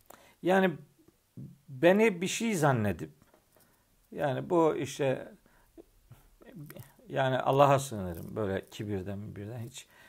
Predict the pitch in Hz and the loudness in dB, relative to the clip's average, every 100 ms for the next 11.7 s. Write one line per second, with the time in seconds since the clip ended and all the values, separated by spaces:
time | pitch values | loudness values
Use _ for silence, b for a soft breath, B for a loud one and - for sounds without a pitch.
0 | b b - 135 120 123 120 - - 135 | b b -6 -2 0 -2 -4 -8 -10 -8
1 | 120 - 123 107 104 104 104 98 101 104 | -6 -6 -4 -2 0 0 -2 -2 -2 -4
2 | 156 170 - b b b b 151 160 160 | -6 -10 -16 b b b b -2 2 2
3 | 156 185 190 160 160 156 156 151 143 131 | 4 4 6 4 4 4 2 -2 0 -2
4 | 139 139 120 - 143 113 104 156 185 b | -2 -6 -8 -8 -4 -2 -2 -2 -8 b
5 | b b b b 120 185 233 247 170 165 | b b b b 4 6 6 2 4 4
6 | 147 135 120 135 175 127 160 175 202 151 | 4 2 2 0 0 -2 2 4 4 2
7 | - - 131 123 120 117 107 101 104 123 | -2 -4 -2 0 0 0 0 -2 -2 -2
8 | 135 139 - 123 110 131 180 b b b | 0 -4 -4 -4 -2 -2 -4 b b b
9 | b - 123 123 - 151 - 160 165 202 | b -8 -4 -4 -4 -2 4 6 6 6
10 | 202 - B B - - 160 156 160 196 | 4 0 B B -8 -2 4 8 8 6
11 | 196 156 131 113 101 - - | 2 2 2 2 0 -4 -14